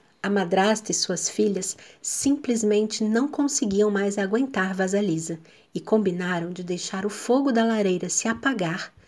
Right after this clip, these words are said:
para obrigar a jovem a entrar na floresta para pedir o fogo para Baba Yaga, a bruxa. Dessa forma, elas achavam que Baba Yaga iria matá-la e comê-la.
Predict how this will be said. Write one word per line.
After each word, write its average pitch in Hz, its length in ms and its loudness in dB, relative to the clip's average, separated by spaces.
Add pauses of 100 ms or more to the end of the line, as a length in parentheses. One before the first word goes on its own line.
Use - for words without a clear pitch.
(320)
para 202 340 -2
obrigar 214 600 2
a 170 100 0
jovem 180 520 -2 (300)
a 196 80 -4
entrar 202 480 -2
na 233 100 -6
floresta 202 600 -2
para 190 200 -4
pedir 190 360 -2
o 220 40 -4
fogo 208 600 2
para 202 180 -6
Baba 170 260 -4
Yaga, 165 420 -4 (340)
a 170 100 -6
bruxa. - 460 -6 (1300)
Dessa 175 300 0
forma, 180 500 -4 (360)
elas 196 200 0
achavam 233 480 0
que 233 120 -4
Baba 233 280 0
Yaga 196 420 0 (300)
iria 202 260 6
matá-la 208 680 -2 (120)
e 214 80 -4
comê-la. 160 500 -4